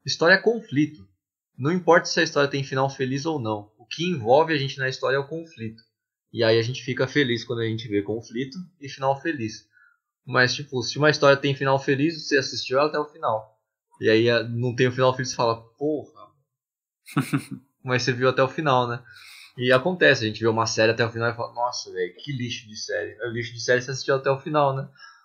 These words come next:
Speaker 2: Sim.
Speaker 1: É, ela re-, o, o, o que envolve a gente é o conflito, é a possibilidade do negócio dar errado, né? É, se a historinha que eu vi foi assim: pô, você tem, vamos pegar uma cena assim: você tem uma mesa, é um jantar de anjos.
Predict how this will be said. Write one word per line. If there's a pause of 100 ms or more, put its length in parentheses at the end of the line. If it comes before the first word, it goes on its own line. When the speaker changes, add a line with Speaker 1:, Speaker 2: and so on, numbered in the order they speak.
Speaker 2:
Sim.
Speaker 1:
É,
ela
re-,
o,
o,
o
que
envolve
a
gente
é
o
conflito,
é
a
possibilidade
do
negócio
dar
errado,
né? (600)
É,
se (720)
a
historinha
que
eu
vi
foi
assim: (500)
pô,
você
tem, (480)
vamos
pegar
uma
cena
assim: (220)
você
tem
uma
mesa,
é
um
jantar
de
anjos.